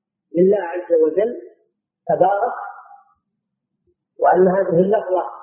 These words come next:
خاصة به لا تطلق على غيره، وفيها إثبات أن القرآن منزل غير مخلوق رد على الجهمية، وفيها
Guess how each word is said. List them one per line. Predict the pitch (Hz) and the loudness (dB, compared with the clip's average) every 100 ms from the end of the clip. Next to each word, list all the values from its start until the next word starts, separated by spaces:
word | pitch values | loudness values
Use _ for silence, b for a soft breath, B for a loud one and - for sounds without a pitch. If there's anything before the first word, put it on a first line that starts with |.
| - | -2
خاصة | 202 214 202 175 180 | -2 0 -4 0 2
به | 165 | 4
لا | 196 180 165 | 4 4 0
تطلق | 185 175 160 | -4 -4 -2
على | 170 165 | -2 0
غيره، | 151 143 233 - - - _ _ _ _ _ _ _ - | 2 2 2 -2 -16 -20 _ _ _ _ _ _ _ 2
وفيها | 170 202 214 202 196 | 4 6 4 4 -2
إثبات | 185 220 202 - - - _ _ _ _ _ _ _ _ _ _ _ _ | -4 -2 -2 -2 -8 -20 _ _ _ _ _ _ _ _ _ _ _ _
أن | 170 196 | 4 6
القرآن | 180 190 180 214 196 | 6 2 2 0 0
منزل | 175 175 214 - 170 - _ - | 2 2 2 2 0 -2 _ 0
غير | 190 185 | 0 2
مخلوق | 180 - 185 233 - - - _ _ _ _ _ _ - | -2 0 2 2 0 -12 -20 _ _ _ _ _ _ -6
رد | 180 170 | -4 -4
على | 180 | -6
الجهمية، | 165 175 - 185 233 - - - _ _ _ _ _ _ _ _ _ _ _ _ _ _ _ _ _ _ _ _ _ _ _ _ _ _ _ 165 | -6 -6 -4 -2 -2 -2 -6 -20 _ _ _ _ _ _ _ _ _ _ _ _ _ _ _ _ _ _ _ _ _ _ _ _ _ _ _ 0
وفيها | 175 240 233 | 2 2 -2